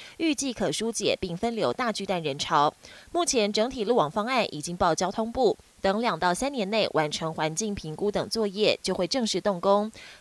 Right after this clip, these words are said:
铁道局也表示，等收到交通部核转的报告之后，就会尽速审查。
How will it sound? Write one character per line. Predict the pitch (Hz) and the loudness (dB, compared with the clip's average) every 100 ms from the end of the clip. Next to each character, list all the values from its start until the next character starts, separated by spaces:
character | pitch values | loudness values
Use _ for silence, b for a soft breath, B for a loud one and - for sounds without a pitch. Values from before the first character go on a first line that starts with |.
| - | -4
铁 | 285 | 4
道 | 349 | 4
局 | 359 254 | 4 4
也 | 226 | 4
表 | 220 143 | 4 4
示， | - 254 | 2 2
等 | 208 180 127 | 2 0 0
收 | 208 | -2
到 | 208 202 | 2 2
交 | 170 233 | 2 0
通 | 240 240 | 0 -2
部 | 240 214 | -2 -2
核 | 170 | 0
转 | 170 160 | 0 0
的 | 131 | 0
报 | 240 | -2
告 | 220 202 | 0 -2
之 | 170 | 0
后， | 208 285 208 | -2 2 0
就 | - 196 | 0 -2
会 | 180 202 - | 0 0 0
尽 | - 240 | -4 -6
速 | 196 156 | -4 -4
审 | - - | -6 -8
查。 | - 73 | -8 -8